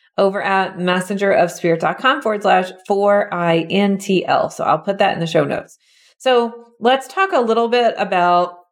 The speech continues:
past lives. How many do we have? I have not received the answer for this because it's unique to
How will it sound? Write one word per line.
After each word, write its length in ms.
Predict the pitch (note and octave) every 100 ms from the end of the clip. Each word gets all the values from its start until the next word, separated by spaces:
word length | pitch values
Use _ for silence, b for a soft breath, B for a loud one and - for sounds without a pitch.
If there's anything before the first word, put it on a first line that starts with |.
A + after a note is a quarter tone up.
| _ _ _ -
past 380 | G#3 G#3+ G#3+
lives. 680 | F#3+ F3+ F3+ F3+ F3+ E3+ - _
How 260 | - G#3 G#3+
many 600 | G3+ G#3 G#3 G3+ G3+ F3
do 160 | F#3+
we 180 | F3 D#3+
have? 760 | E3 B3 A3+ E3 D#3+ F3+ F#3 - b b b b b -
I 500 | G#3+ A#3+ B3+ C4 B3+ _ _
have 280 | - G3+ G3
not 560 | G3+ G#3+ G3+ F3 - -
received 480 | F3 F#3+ - G#3+ F#3+
the 200 | F#3 F3+
answer 380 | F3 E3 E3 E3
for 200 | D#3+ D#3+
this 440 | C#3+ F#3+ A#3 - -
because 640 | G#3 - A3 G3 F#3+ F#3+
it's 300 | G3 G3+ -
unique 440 | G3+ G3 F#3+ F#3
to 100 | -